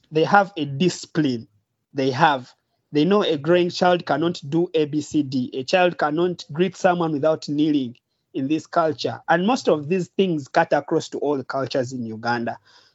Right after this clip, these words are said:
You find there are some things that are just so general that every culture has them. So I feel like if these modern parents who are trying to modernize life,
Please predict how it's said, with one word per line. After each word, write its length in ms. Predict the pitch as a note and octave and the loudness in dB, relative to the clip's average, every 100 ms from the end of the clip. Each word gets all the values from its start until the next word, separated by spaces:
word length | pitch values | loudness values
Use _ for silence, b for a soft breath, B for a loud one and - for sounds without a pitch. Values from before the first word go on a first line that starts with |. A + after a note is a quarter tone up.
| b | b
You 100 | E3+ | 0
find 320 | - A#3 G#3+ | 6 4 4
there 60 | F3 | 0
are 40 | |
some 260 | - F#3+ F#3+ | 2 0 0
things 180 | G3+ E3 | -2 0
that 160 | C3+ | 0
are 80 | D3+ | -2
just 340 | C3 E3+ F3 - | 0 0 0 0
so 140 | E3 | 0
general 420 | C3+ C#3 D3 C3 | 0 0 0 -2
that 180 | B2+ B2 - | -4 -6 -2
every 240 | E3 C#3+ | -2 -2
culture 380 | B2+ D3+ C3+ B2+ | 0 0 0 -2
has 380 | A#2+ B2+ C3+ A#2+ | 0 -2 -2 -8
them. 260 | A#2+ A#2 _ _ _ _ _ _ _ | -10 -10 _ _ _ _ _ _ _
So 140 | - G#3+ | -2 2
I 140 | G3+ | 2
feel 160 | F#3 D4 | 2 2
like 240 | C4 G#3 | 2 2
if 100 | F#3+ - - | -2 -4 -2
these 280 | G#3 A3 F#3+ | 0 2 2
modern 440 | A3 G#3+ A3 G#3 | 4 4 2 2
parents 380 | G3 G#3+ F#3+ D#3 | 2 4 4 4
who 60 | G3+ | 2
are 60 | |
trying 200 | F3 F3+ | 4 0
to 80 | F3 | 0
modernize 520 | D3+ D#3+ E3 E3 C#3+ | 0 2 2 0 0
life, 440 | C3+ C3+ B2+ - | 0 0 -2 -8